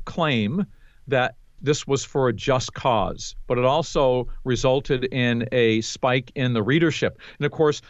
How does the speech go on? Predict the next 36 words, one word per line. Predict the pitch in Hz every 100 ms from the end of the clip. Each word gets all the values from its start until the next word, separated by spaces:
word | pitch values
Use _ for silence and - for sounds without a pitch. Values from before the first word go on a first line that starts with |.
| -
the | 117
other | 123 185
papers | - 131 127 123 117
in | 117
New |
York | 127 120 -
City | 147 120
were | 110 104
furious | 92 - 131 151 147 113 92 -
and | 98
really | 104 139 117
slammed | - - - 143 170 165 135
the | 110
paper. | 113 98 - 90 - - - - -
But | 151 202
the | 185
damage | 135 123 156 180 -
had | 156
been | 147 151
done | 127 170
in | 160 110
terms | - 139 131 123
of | 120 110 101 -
the | 117
number | 113 127 131 135
of | 117
copies | - 147 143 147 117
sold, | - - 190 131 82 - - -
and | 165 156
it | 139
worked | 175 -
out | 175 180
well | 131 170 185
for | -
the | 139
Herald. | 127 190 - -